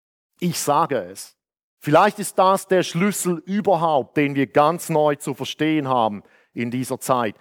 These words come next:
Es reicht nicht aus, Psalm einundneunzig quasi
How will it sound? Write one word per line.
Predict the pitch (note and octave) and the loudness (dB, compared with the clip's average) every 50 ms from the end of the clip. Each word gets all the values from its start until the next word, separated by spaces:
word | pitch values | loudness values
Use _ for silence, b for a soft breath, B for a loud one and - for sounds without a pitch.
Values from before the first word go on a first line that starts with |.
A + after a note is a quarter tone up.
| b b | b b
Es | b C#3 C3 - C#3 | b -4 -2 0 2
reicht | D#3 E3 E3+ F3+ - - - G3+ | 4 4 4 4 2 -2 -6 -6
nicht | A3+ A#3+ - - - | -4 -4 -6 -6 -4
aus, | G3 F3 F3+ F3 E3+ D3 C3 - | -2 2 2 2 2 2 -2 -6
Psalm | - - - F3 E3 D#3 D3+ D#3 | -8 -2 2 2 4 4 4 4
einundneunzig | D3+ D3+ D3+ D3 C#3+ C#3+ C#3 C#3+ D3+ E3 F3+ F#3+ - - - C#3+ C#3+ C#3+ - - b b b b b b | 4 4 2 2 0 -2 0 2 2 2 2 0 -2 -4 -2 -2 -2 -2 -4 -10 b b b b b b
quasi | - - D3+ D#3+ E3 E3+ E3+ - D#3 D#3 D3+ - | -2 2 4 4 4 4 2 0 -2 -4 -4 -6